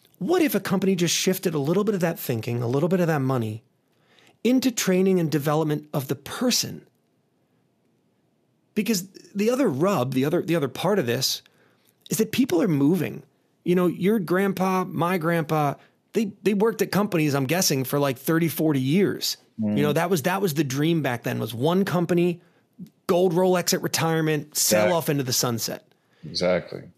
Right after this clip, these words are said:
Speaker 1: And that's not how the world works anymore. And some companies, I think the ones who are getting it right, have acknowledged and, and picked up on the fact that most employees leave between two and four years after they're hired.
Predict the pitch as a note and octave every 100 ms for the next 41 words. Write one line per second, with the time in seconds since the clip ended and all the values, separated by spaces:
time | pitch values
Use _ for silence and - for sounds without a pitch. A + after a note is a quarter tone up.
0 | _ A#3 A#3 - G#3+ A#3+ C4+ C4 - -
1 | F#3+ G3 F3+ D#3+ C#3+ D#3 D#3 B2+ B2 B2
2 | A#2+ C3 B2 B2+ - B1 - _ _ _
3 | _ - _ _ G3 G3 C#4 D4 G#3+ A#3
4 | F3+ C#3 D3+ D3 - D3 F#3+ F#3 F3 D#3
5 | D3+ B2+ C3+ C3 B2 C#3+ A#2+ - _ _
6 | _ _ _ - F3+ - F3 F#3 G#3 D3+
7 | B2 C#3+ - C#3+ C3 - _ - F#3+ A3
8 | G3+ C#3+ B2+ B2 A#2 C#3 D3 F#3 A3 A3
9 | G3+ - D3+ B2+ A#2+ A#2+ C3 A2+ A2+ A#2
10 | B2 A#2 - F3+ F3+ D3+ - C#3+ C3+ B2
11 | A#2+ A#2 A#2 A2 - - F#2